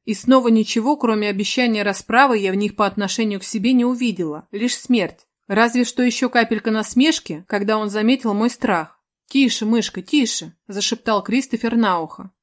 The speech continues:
крепко удерживая за плечи, стоя позади меня. «Всё в порядке. Ксандр проведёт обряд разделения. Тебя не тронет. Ему нужна только Луна, помнишь, да?»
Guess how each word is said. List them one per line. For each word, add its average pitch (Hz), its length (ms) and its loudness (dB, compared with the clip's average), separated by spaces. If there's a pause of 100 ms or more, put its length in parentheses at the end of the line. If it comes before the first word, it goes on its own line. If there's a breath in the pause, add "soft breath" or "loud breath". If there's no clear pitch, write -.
крепко 240 380 0
удерживая 202 480 -2
за 196 140 -2
плечи, 233 400 -2
стоя 247 320 -2
позади 202 360 -2
меня. 208 520 0
«Всё - 240 -2
в - 60 -8
порядке. 240 600 0 (140)
Ксандр 262 460 2
проведёт 208 500 0
обряд 220 320 0
разделения. 190 800 -2
Тебя 208 240 2
не 240 120 4
тронет. 196 540 -2
Ему 214 280 -2
нужна 220 380 0
только 208 280 -4
Луна, 214 420 -4
помнишь, 160 480 -4
да?» 214 260 -4